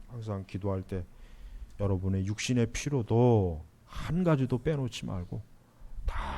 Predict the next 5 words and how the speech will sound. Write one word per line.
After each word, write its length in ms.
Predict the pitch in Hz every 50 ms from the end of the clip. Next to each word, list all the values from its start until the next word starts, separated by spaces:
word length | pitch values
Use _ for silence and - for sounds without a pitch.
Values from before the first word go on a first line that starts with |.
| - - -
하나님에게 500 | - 139 143 135 127 123 117 113 110 107
의지하고 600 | 107 101 95 101 95 - - 95 90 90 92 90 -
주님의 400 | - - - 107 104 104 101 95 -
도우심을 500 | 95 92 95 90 - - 90 90 92 -
구하는 580 | - - 95 92 92 95 92 92 101 131 151